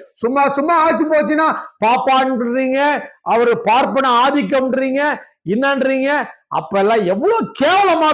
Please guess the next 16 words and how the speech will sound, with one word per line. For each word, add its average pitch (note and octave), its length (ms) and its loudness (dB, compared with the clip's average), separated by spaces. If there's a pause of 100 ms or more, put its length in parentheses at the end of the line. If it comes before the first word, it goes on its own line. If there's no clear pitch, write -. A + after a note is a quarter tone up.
பேசுறாங்க. A#3+ 680 0 (260)
நாம A#3 260 0
இன்னும் A#3 400 0
பாராமுகமாக, A3+ 840 0 (220)
"ஐயா, E3 340 -2 (240)
நாமெல்லாம் E3 560 -2
இந்துக்கள், F#3 800 -4
நமக்கு A#3 380 -2
சூடு A3+ 400 -2
சொரணையே E3+ 400 -2
கிடையாது, F#3 440 0 (260)
மானரோசம் A3 600 0
கிடையாது, G#3 680 0
நமக்கு B3 400 0
மத G#3+ 300 0
சார்பற்றவங்க, A#3 840 0